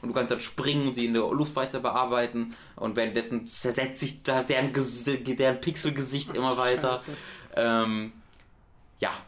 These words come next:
Speaker 1: du hast, äh, du hast so einen ganz komischen Blumeneffekt. Also das ist zwar alles Pixel-Look, aber es sieht trotzdem sehr modern aus, weil es, weil es halt mit modernen Effekten trotzdem herkommt. Es ist ganz schwierig zu betreiben, aber es sieht sehr einzigartig aus tatsächlich dadurch. Ähm, es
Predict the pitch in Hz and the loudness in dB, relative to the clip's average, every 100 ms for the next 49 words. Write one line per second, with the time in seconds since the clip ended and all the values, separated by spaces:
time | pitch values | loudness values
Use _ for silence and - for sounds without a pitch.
0 | - - 120 - 107 113 110 - 147 143 | -16 0 0 2 4 4 4 2 4 2
1 | 151 - 120 131 135 151 - 160 151 131 | 0 -4 -2 0 2 0 -2 -2 -2 0
2 | 160 123 120 110 123 147 - - 143 - | -2 -2 -2 -2 -2 -4 -2 -2 -2 -2
3 | 185 185 208 226 233 - - 139 143 151 | -4 -2 -2 -2 -4 -10 -8 -4 -2 -4
4 | 156 147 147 135 131 127 135 151 - 110 | -8 -4 0 2 2 2 2 0 2 2
5 | 123 120 117 110 - - - - - - | 2 2 0 -2 -8 -16 -20 -20 -20 -20
6 | - - 127 127 131 135 135 131 123 123 | -20 -8 -2 0 0 2 2 2 2 4
7 | 127 127 123 156 151 95 - 95 95 92 | 4 2 -2 -2 -4 -8 -4 -4 -2 -6
8 | 92 - 143 - - 196 - 170 160 151 | -6 -6 -10 -6 -4 -4 0 0 0 -6
9 | 135 - 131 131 123 123 - 135 - 117 | -10 -6 -6 -6 -8 -10 -4 -4 -2 -2
10 | 117 110 - 92 92 92 90 95 - 90 | -2 -4 -8 -8 -8 -8 -10 -12 -14 -14
11 | 95 92 95 92 101 107 - - - - | -12 -10 -8 -6 -6 -6 -12 -20 -20 -20
12 | - 98 95 92 92 - - - - - | -8 -4 0 0 -2 -6 -18 -20 -20 -8
13 | 117 - - | -4 -4 -6